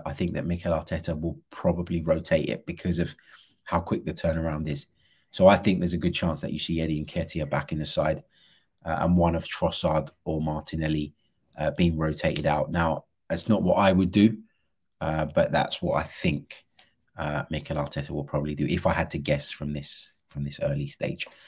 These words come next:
But yeah, anyway, also substitutions have just become a massive part of the modern game, haven't they? So managers maybe don't look at it in the way that they did in the past. Maybe there isn't as much importance on starting a game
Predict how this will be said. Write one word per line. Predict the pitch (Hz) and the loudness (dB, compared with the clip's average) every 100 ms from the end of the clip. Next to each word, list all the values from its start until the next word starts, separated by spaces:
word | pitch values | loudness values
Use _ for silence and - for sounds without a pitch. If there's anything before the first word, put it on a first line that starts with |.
| - _ _ _ _ - | -20 _ _ _ _ 0
But | 98 | 6
yeah, | 110 | 8
anyway, | 107 147 123 - - | 10 10 10 6 0
also | - 185 175 90 - | 8 10 10 6 4
substitutions | - - 139 - - 117 110 90 | 4 10 10 10 4 6 6 4
have | 85 | 0
just | 85 - | -2 -6
become | - 87 87 | -8 -4 -2
a | 78 | 0
massive | 87 87 82 - | 0 0 -6 0
part | 92 - | 2 2
of | 76 | 0
the | 78 | -4
modern | 78 76 76 | -4 -4 -4
game, | 80 95 85 | 2 4 4
haven't | 90 85 | 4 2
they? | 71 | 0
So | 73 87 82 - - - - _ - | -4 0 -2 -4 -20 -20 -20 _ -6
managers | 95 107 107 95 90 | 4 6 6 4 4
maybe | 92 87 | 4 4
don't | 80 85 87 | 4 2 2
look | 87 | 0
at | 78 | -2
it | 78 | -4
in | 78 | -4
the | 78 | -2
way | 78 | -4
that | 76 | -4
they | 76 | -8
did | 73 80 | -6 -4
in | 78 | -4
the | 76 | -6
past. | - 76 71 | -2 -4 0
Maybe | 87 87 90 | 2 2 4
there | 82 | 4
isn't | 87 85 | 2 0
as | 65 - | -4 -4
much | 87 - | -6 -4
importance | 170 - 85 - - | -8 -4 -4 -4 -6
on | 73 | -4
starting | - - 92 92 92 | -2 4 6 6 4
a | 92 | 0
game | 92 98 107 | 2 2 0